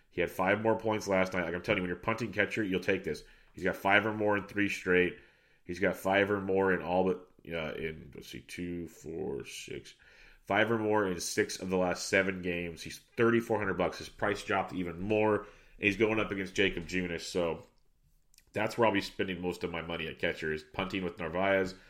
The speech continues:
and going up. But if you wanna get weird, you wanna spend some cash, uh, Yasmani Grandal is worth a look.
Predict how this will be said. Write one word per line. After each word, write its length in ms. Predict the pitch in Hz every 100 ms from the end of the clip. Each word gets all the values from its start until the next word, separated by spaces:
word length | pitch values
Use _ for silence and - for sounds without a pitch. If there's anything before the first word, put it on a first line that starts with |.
| - -
and 120 | 85
going 280 | 82 87 90
up. 120 | 98 92
But 100 | 87
if 80 |
you 40 | 95
wanna 120 | 101
get 120 | 98
weird, 380 | 98 104 101 95 - -
you 60 | 87
wanna 100 | 92
spend 240 | - 92
some 100 | 80
cash, 500 | - 107 101 92 -
uh, 40 | 58
Yasmani 520 | 85 87 87 95 90
Grandal 420 | 87 90 90 87
is 240 | 92 87 -
worth 300 | 87 85 80 -
a 40 |
look. 380 | 90 87 -